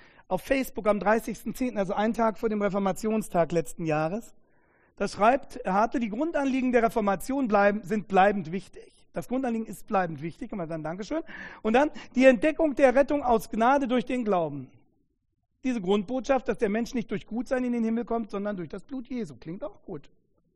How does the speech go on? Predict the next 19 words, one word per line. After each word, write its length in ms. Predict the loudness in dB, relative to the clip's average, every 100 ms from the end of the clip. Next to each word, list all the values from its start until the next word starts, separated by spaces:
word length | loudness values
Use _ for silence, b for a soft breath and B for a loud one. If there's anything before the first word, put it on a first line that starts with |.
| _ _ _ _
Durch 160 | -2
das 180 | 2 0
Blut 240 | 0 -6 -4
Jesu. 380 | -6 -6 -10 -12 -20 b b b
Ja, 240 | 2 2 4
das 180 | -2 -4
Blut 220 | -4 -2
Jesu 240 | -2 -2
ist 240 | -6 -10 -10
in 100 | -8
der 120 | -6
katholischen 580 | -6 -8 -10 -8 -10 -8
Lehre 280 | -8 -6 -6
durchaus 580 | -8 -8 -6 -6 -6 -10
erforderlich, 760 | -8 -6 -4 -4 -4 -8 -14 _
denn 100 | -12
das 120 | -12
Blut 200 | -10 -10
Jesu 320 | -8 -6 -6